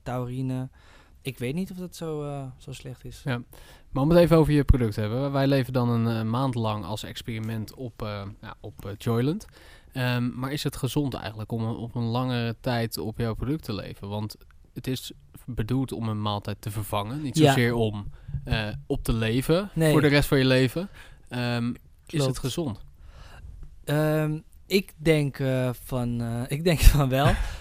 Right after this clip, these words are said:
Speaker 1: Maar er is geen keiharde data. Ik heb nooit,
Speaker 2: Nee.
Speaker 1: eh, wetenschappelijk, eh, onderzoek daarna gedaan. Daarvoor is het ook, eh, te jong. En het is ook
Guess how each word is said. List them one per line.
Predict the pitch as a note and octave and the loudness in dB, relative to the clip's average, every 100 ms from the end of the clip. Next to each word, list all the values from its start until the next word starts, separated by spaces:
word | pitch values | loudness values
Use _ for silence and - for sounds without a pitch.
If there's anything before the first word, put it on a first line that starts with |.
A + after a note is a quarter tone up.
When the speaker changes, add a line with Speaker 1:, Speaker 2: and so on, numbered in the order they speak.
| - | -4
Speaker 1:
Maar | C#3 | 0
er | E3 | 2
is | F3 | 4
geen | G3+ E3+ | 2 6
keiharde | F#3 E3 D3 B2 | 6 6 4 2
data. | C3+ C#3+ D3 A2+ A2+ | 4 4 4 -2 -4
Ik | A#2+ | -4
heb | D3 | 0
nooit, | D#3 A2+ | 2 2
Speaker 2:
Nee. | G#2 | 0
Speaker 1:
eh, | B2+ | 2
wetenschappelijk, | D3 C#3+ - D#3 C#3+ C#3+ B2+ | 2 2 2 2 2 -2 -2
eh, | C3+ B2+ B2+ B2+ | -2 0 0 -2
onderzoek | E3 F3+ E3 E3+ | 2 2 2 2
daarna | D#3 D#3 | 2 2
gedaan. | D3 D3+ F3 | 2 0 2
Daarvoor | D3 - C3 | 0 -2 -2
is | A#2+ | -2
het | C#3 | -4
ook, | B2 C3 | -6 -6
eh, | B2+ - | -6 -4
te | C#3 A#2+ | -6 -2
jong. | C3 D#3+ G3+ | 0 0 0
En | C3 | -4
het | B2 | -6
is | A#2+ | -8
ook | B2 | -12